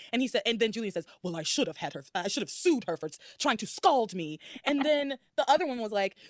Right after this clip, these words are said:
Speaker 1: "And you forced my brother to sell his home for pennies on the dollar for, so that the Crane Industries could have a bigger parking lo-,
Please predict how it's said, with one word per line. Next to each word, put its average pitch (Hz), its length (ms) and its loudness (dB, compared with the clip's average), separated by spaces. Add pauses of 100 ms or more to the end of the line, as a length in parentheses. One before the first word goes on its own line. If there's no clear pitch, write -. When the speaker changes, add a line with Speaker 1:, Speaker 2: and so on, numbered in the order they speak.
Speaker 1:
"And 240 160 0
you 339 200 6
forced 285 340 2
my 233 160 2
brother 220 360 0
to 165 180 -6 (180)
sell 320 320 4
his 240 200 0
home 254 340 0
for 185 180 -2
pennies 294 340 -2
on 233 120 -2
the 190 100 -4
dollar 214 460 0
for, 190 260 0 (500)
so 247 140 0
that 233 120 -2
the 214 60 -4
Crane 254 300 0
Industries 226 400 -4
could 214 120 -6
have 208 240 -4 (200)
a 196 80 -6
bigger 233 240 0
parking 202 440 -2
lo-, 180 60 -8